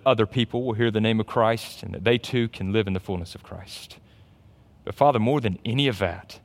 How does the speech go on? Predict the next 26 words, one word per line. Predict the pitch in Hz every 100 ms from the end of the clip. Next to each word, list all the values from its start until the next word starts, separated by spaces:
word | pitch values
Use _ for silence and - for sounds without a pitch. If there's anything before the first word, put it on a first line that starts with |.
| - - -
more | 120
than | 120 117 -
any | 113 120
of | 95
that, | 92 - - - - - - -
so | - 110
that | 98
we | 85 117 139
can | 139 123 101
live | 110 117 -
a |
life | 98 92 101 92 - - - - -
that's | 113 -
honoring | 123 120 110 92
to | -
you, | 92 92 78 - - - - _ -
that | 113
our | 143
greatest | 151 120 107 -
joy | 107 113 92
would | 101
be | 117 110 95 - - - - _ - -
knowing | 107 123 147 147
you | 139
this | 156 151 -
week | 160 180